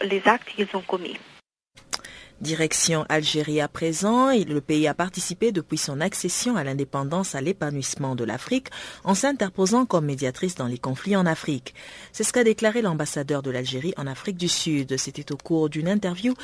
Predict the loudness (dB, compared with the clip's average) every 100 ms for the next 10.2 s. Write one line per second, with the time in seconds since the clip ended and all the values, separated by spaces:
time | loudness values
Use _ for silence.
0 | -12 -14 0 4 4 4 0 2 0 0
1 | -4 -2 -2 -4 -6 -4 -2 -2 -4 -2
2 | -2 -2 -4 -4 -4 0 2 2 0 -2
3 | -2 -2 -6 -4 -2 0 -2 -2 -2 -2
4 | -2 -4 -4 -2 -2 -2 0 0 0 0
5 | -2 -2 -4 -12 -12 -10 0 2 4 4
6 | 4 2 2 2 0 -2 -2 -2 -2 -4
7 | -4 -2 0 2 0 -4 -6 -4 -2 -2
8 | -4 -12 0 4 6 6 4 2 -2 -2
9 | -2 -2 -2 -2 -2 -2 -2 -4 -4 -4
10 | -4 -4